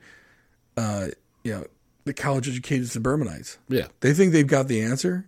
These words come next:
Speaker 2: Mm-hmm.
Speaker 1: and the blue-collar workers telling them to F off.
Speaker 2: Yeah.
Speaker 1: Like, "You don't know me."
Speaker 2: Yeah.
Speaker 1: Yeah, and not, not that I'm blue-collar, but, yeah, I, I, I
Speaker 2: Well
Speaker 1: kinda, like, I had parents that had the blue-collar mentality.
Speaker 2: Yeah,
Speaker 1: They
Speaker 2: and
Speaker 1: came from that.
Speaker 2: Right, and, and I did too, at least on my,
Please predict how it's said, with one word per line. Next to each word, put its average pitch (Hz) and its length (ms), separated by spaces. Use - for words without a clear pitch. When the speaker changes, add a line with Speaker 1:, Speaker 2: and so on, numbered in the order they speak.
Speaker 2:
Mm-hmm. 139 100
Speaker 1:
and 135 80
the 135 60
blue-collar 143 480
workers 135 280
telling 107 280
them 98 100
to 101 60
F - 80
off. 95 300
Speaker 2:
Yeah. 165 200
Speaker 1:
Like, 120 100
"You 170 140
don't 220 200
know 143 160
me." - 300
Speaker 2:
Yeah. 113 220
Speaker 1:
Yeah, 120 200
and 143 100
not, 160 200
not 170 180
that 175 120
I'm 143 140
blue-collar, 139 680
but, 131 340
yeah, 120 180
I, 82 140
I, 127 80
I 123 100
Speaker 2:
Well 135 140
Speaker 1:
kinda, 143 220
like, 131 160
I 131 40
had 147 220
parents 135 400
that 113 140
had 117 380
the 139 80
blue-collar 120 560
mentality. 98 760
Speaker 2:
Yeah, 107 280
Speaker 1:
They 120 100
Speaker 2:
and 143 100
Speaker 1:
came 160 180
from 107 200
that. - 320
Speaker 2:
Right, 95 200
and, 120 220
and 131 140
I 143 120
did 123 200
too, 131 220
at 107 60
least 131 180
on 113 80
my, 104 200